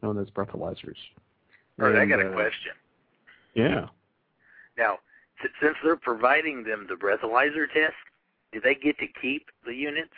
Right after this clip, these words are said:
Speaker 2: that, that, uh, they're testing with, or do they have to return them?
Speaker 1: Uh, it's my understanding that they have to return them. Yeah, yeah.
Speaker 2: Oh. Well, that's
Speaker 1: Uh,
Speaker 2: no
Speaker 1: but I
Speaker 2: fun,
Speaker 1: could be,
Speaker 2: because
Speaker 1: I
Speaker 2: if
Speaker 1: could,
Speaker 2: you
Speaker 1: I could be
Speaker 2: could,
Speaker 1: wrong
Speaker 2: uh,
Speaker 1: on that.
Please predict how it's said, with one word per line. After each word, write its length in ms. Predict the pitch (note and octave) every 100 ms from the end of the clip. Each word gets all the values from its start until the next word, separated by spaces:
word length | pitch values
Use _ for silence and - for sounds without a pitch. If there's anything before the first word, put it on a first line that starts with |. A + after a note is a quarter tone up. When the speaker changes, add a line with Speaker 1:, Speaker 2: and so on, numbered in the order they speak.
| -
Speaker 2:
that, 160 | A#2 A#2 _ _ _
that, 120 | A2 - G#2
uh, 180 | G2 F#2+
they're 140 | G2 -
testing 380 | C3 - D3+ D3
with, 160 | D#3+ -
or 120 | A2+
do 120 | A2+
they 120 | G#2+ A2
have 160 | G#2+
to 60 | G2+
return 480 | F#2+ F#2 - B2 F2+
them? 180 | - - _ _ _ _ _ _ _ _ _ _ -
Speaker 1:
Uh, 420 | B2+ C3 B2+ C3
it's 160 | C#3 B2+
my 160 | C4 F#4
understanding 440 | A3+ - G3 F3+
that 80 | D3+
they 120 | D#3+
have 240 | F3 G#3 G#3
to 100 | D3
return 680 | C#3+ - - F#3+ G3 B2
them. 480 | F#2 F2+ F2 F2 - _ _ _ -
Yeah, 480 | A2+ A#2 A2 G2 E2+ E2+ D#2 _ _
yeah. 360 | G#2+ F#2+ F#2 F#2+ - -
Speaker 2:
Oh. 140 | F#2 D#2+ - _ - C3
Well, 140 | G#3
that's 100 | G#3+
Speaker 1:
Uh, 20 | G#3
Speaker 2:
no 100 | -
Speaker 1:
but 120 | C3+
I 80 | D#3
Speaker 2:
fun, 60 |
Speaker 1:
could 100 | B3+
be, 60 | A#3+
Speaker 2:
because 120 | -
Speaker 1:
I 40 | F3
Speaker 2:
if 60 | F3
Speaker 1:
could, 60 | A#3
Speaker 2:
you 40 |
Speaker 1:
I 60 | F3
could 140 | E3+
be 80 | B3
Speaker 2:
could, 80 | G3
Speaker 1:
wrong 200 | G3+ E3
Speaker 2:
uh, 40 | G#2
Speaker 1:
on 80 | F#3+
that. 260 | - -